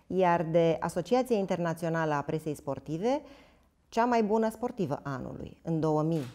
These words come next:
la Sydney, a devenit campioană olimpică la proba de cinci mii de metri. Sub imaginea delicată,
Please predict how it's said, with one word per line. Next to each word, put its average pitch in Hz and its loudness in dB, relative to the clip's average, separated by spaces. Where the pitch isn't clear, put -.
la 127 -4
Sydney, 143 -6
a 185 -6
devenit 180 -4
campioană 160 -4
olimpică 139 -6
la 170 -6
proba 151 -6
de 180 -6
cinci 170 -8
mii 185 -8
de 190 -4
metri. 165 -6
Sub 165 0
imaginea 165 0
delicată, 185 -6